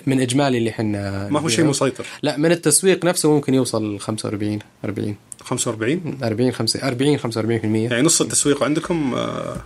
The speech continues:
Speaker 2: مع
Speaker 1: آه،
Speaker 2: المؤثرين.
Speaker 1: نص ميزانيات التسويق اللي تيجي تروح للمؤثرين.
Speaker 2: تنصرف
Speaker 1: نعم.
Speaker 2: على المؤثرين.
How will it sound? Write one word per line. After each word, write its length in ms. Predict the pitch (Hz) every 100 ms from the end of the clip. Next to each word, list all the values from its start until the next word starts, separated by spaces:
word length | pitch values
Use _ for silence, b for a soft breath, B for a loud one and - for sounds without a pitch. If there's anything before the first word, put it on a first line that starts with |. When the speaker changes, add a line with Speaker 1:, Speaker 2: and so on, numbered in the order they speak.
| -
Speaker 2:
مع 60 | 120
Speaker 1:
آه، 40 |
Speaker 2:
المؤثرين. 260 | 120 123 135
Speaker 1:
نص 180 | -
ميزانيات 460 | 160 143 139 151 147
التسويق 340 | - 127 151 147
اللي 120 | 127
تيجي 200 | 147 135
تروح 260 | - 117 117
للمؤثرين. 420 | 107 101 - 104
Speaker 2:
تنصرف 220 | 113 120
Speaker 1:
نعم. 100 | 104
Speaker 2:
على 80 | 107
المؤثرين. 300 | 104 107